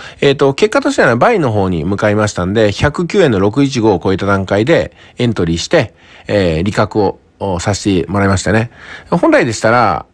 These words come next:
もっともっとね、あの、三十ピップス、四十ピップス取れるところまで追いたかったんですけども、えー、ご覧のようにですね、えー、髭を出して戻ったんですけども、一応百九円のね、七八五という、なんかよくわけのわかんないところに赤い線が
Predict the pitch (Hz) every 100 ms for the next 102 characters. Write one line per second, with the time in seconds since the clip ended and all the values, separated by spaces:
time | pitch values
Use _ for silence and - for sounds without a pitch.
0 | - 190 220 185 156 101 90 - - 117
1 | 107 95 85 67 - 165 175 185 170 120
2 | 120 127 135 139 156 151 - 92 78 -
3 | - 147 127 95 90 85 85 113 85 -
4 | - - 135 160 185 123 - 80 73 -
5 | - 85 110 113 73 - - - - -
6 | 127 127 139 180 196 220 196 107 82 -
7 | 98 87 - _ - 101 107 - 160 185
8 | 202 - 120 123 165 165 110 90 - 90
9 | 104 123 95 - 165 165 220 214 - 196
10 | 208 - 269 175 98 98 101 - - _
11 | 139 175 220 220 151 151 117 80 65 -
12 | - - - 185 208 165 233 285 254 175
13 | 123 180 151 90 95 98 92 90 101 127
14 | - 110 80 64